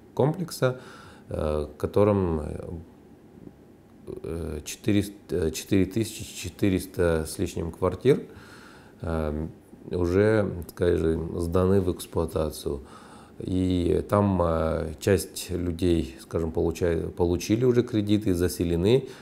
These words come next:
часть людей там оформляют соответствующие документы, э, часть, э, квартир, по которым местные исполнительные органы оформляют правоустанавливающие документы. На сегодняшний день, э, банком, э, перечислено в местные исполнительные органы,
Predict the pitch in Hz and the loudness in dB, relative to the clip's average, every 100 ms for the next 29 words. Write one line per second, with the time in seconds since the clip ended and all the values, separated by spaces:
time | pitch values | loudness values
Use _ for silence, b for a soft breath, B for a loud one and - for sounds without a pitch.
0 | B - 107 - 95 90 104 113 90 82 | B 2 2 2 -2 4 4 4 2 -2
1 | 80 76 78 78 85 82 90 98 90 - | -2 -4 -4 -4 -4 -2 0 2 0 -6
2 | - 82 92 85 - - 82 82 - 90 | -10 -4 -2 -2 -6 -10 -6 -6 -2 2
3 | 117 123 117 117 B B B - 76 76 | 2 2 -2 -2 B B B -8 -4 -2
4 | 73 - 117 117 - - 92 85 85 85 | -4 6 8 8 2 -2 2 4 2 2
5 | 78 - - - - - - - 87 98 | 0 -4 -10 -20 -20 -20 -20 -16 -6 -2
6 | 95 - 120 110 92 87 90 - 101 101 | 0 6 6 4 -8 -8 -6 2 4 4
7 | 90 98 - 87 - 90 82 82 85 95 | 4 2 0 -6 -2 -2 -2 -2 0 0
8 | 104 95 90 85 85 80 85 85 - 82 | -2 -2 -2 -6 -6 -4 -2 -4 -4 -6
9 | 76 - 85 80 - - - 80 76 - | -6 -8 -8 -8 -10 -10 -6 -4 -4 -8
10 | - B B B B B B B B B | -20 B B B B B B B B B
11 | B - 101 - 110 110 104 - 104 104 | B -2 -2 2 4 4 2 0 2 4
12 | 104 92 87 85 82 95 101 95 90 85 | 4 6 4 2 2 4 4 2 0 2
13 | 82 82 80 78 78 95 92 92 101 92 | 0 0 0 -2 0 2 4 4 2 0
14 | - 90 85 80 76 76 73 78 95 92 | 2 2 2 2 0 -2 -4 0 2 2
15 | 92 - - 87 82 85 85 85 117 117 | -2 -4 -2 0 0 -2 0 2 2 2
16 | 95 80 | 2 0